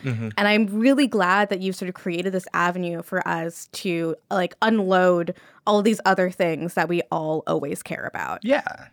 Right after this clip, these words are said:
Speaker 2: Yeah.
Speaker 1: Completely. So Tim Rogers can get on and just be like,
Speaker 2: <clears throat>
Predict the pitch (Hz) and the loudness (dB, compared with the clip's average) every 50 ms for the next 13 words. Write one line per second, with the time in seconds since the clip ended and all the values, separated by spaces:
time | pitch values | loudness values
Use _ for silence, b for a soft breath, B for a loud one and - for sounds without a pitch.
0 | _ _ _ _ _ 175 - - 139 214 233 - - 160 160 - - 190 - - | _ _ _ _ _ -12 -10 -10 -8 -10 -10 -8 -8 -10 -10 -8 -10 -12 -10 -12
1 | - - - - 147 - _ - - 147 143 - - - - - - 143 - - | -14 -14 -14 -16 -16 -18 _ -20 -20 -18 -16 -16 -14 -14 -12 -12 -12 -12 -14 -14
2 | 147 - - 147 147 147 151 147 147 147 151 151 151 147 - - _ - - - | -14 -14 -16 -16 -16 -14 -14 -14 -14 -14 -16 -16 -18 -20 -20 -20 _ -20 -20 -20
3 | 143 139 _ _ _ b b b b b | -20 -20 _ _ _ b b b b b